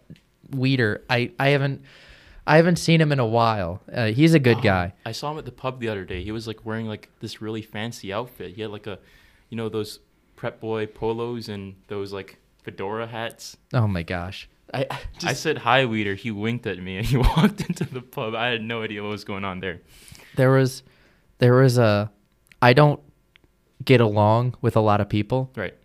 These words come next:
Speaker 1: Uh, and the fact that I was around you all so much was because there was a number of cadre in our platoon thing that I didn't really get along with, but I just was bothered by them.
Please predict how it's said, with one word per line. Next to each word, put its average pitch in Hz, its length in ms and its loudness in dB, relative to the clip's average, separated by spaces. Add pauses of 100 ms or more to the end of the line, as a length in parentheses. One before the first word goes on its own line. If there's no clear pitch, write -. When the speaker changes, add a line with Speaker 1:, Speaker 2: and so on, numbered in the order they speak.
(580)
Speaker 1:
Uh, 98 280 0
and 95 440 -2 (360)
the 113 100 -4
fact - 440 2
that 117 280 2 (260)
I 113 100 2
was 107 180 0
around 104 400 0
you 110 100 0
all 104 160 2
so 104 280 -2
much 101 500 -6 (600)
was 104 180 -2
because 101 760 -4 (600)
there 113 120 0
was 107 180 2
a 104 180 0
number 107 320 2
of 98 100 0
cadre 104 580 0 (540)
in 107 140 -2
our 98 160 2
platoon 104 480 -8
thing 98 240 -2
that 98 100 -2
I 92 120 -2 (260)
didn't 165 180 0
really 120 200 2
get 113 140 2
along 110 380 0
with, 143 220 -2
but - 240 -2
I 107 100 -4
just - 240 -10
was 107 140 -4
bothered 101 440 -2
by 113 200 -2
them. 127 240 -4